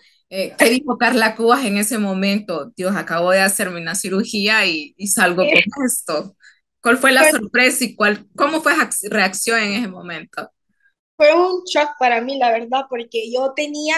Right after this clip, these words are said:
Speaker 2: dos meses de haberme realizado una cirugía. Todavía andaba con mi faja de posquirúrgica y yo decía, me sentía extraña. Yo decía, "¿Será esto por la cirugía?". Tenía una pesadez en mi cuerpo,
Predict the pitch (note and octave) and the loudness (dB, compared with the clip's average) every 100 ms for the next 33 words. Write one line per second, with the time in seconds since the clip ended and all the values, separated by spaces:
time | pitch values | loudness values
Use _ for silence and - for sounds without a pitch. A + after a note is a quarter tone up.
0 | D#4+ - C4 C#4+ D#4+ D#4 C#4 B3+ A#3 A3+ | -4 -10 2 2 4 -2 -4 -4 -8 -6
1 | A3+ A3 A3+ A#3+ B3 B3 A#3 A3 A#3+ B3 | -2 -2 -2 -4 -6 -6 -8 -8 -8 -6
2 | A#3+ A3+ G#3+ - A#3+ B3+ D4 D#4 D#4 D4+ | -2 0 2 4 6 4 2 0 0 0
3 | D#4 D#4 D4+ C#4+ - C#4+ D4 D#4 - - | -2 -4 -6 -8 -2 -2 0 -4 -6 -18
4 | - - _ - A3+ B3 B3+ B3 B3 A#3 | -20 -20 _ -14 0 2 4 2 2 -2
5 | A#3 C4+ B3+ D4 D#4 D4+ B3+ - B3+ C4 | -2 -6 -6 -8 -8 -8 -8 -4 -2 -2
6 | B3+ B3+ B3+ C4 B3+ A#3+ G3+ - - - | 0 0 0 -2 -4 -2 -2 -8 -20 -20
7 | - - - C#4 C#4 C#4 C#4 C#4 D4+ - | -18 -18 -6 -2 0 -2 -2 0 0 0
8 | F4+ F4 C4+ A#3 B3 B3 B3+ A#3+ A3+ A3 | 2 2 4 4 2 0 -4 -4 -6 -6
9 | A#3 C#4+ D#4 D4+ C#4 A#3+ A#3 C4+ D4+ D#4+ | -8 -6 -2 -2 -2 -2 0 2 4 2
10 | C#4+ - - A#3 A#3+ C#4 D#4 D#4 - A3+ | 0 -6 -2 0 2 2 2 0 0 0
11 | G#3+ B3 B3 A#3 A#3 - C4 C4+ C#4 C#4+ | 0 -4 -2 -4 -4 2 4 4 0 -4
12 | C#4 C#4 | -6 -6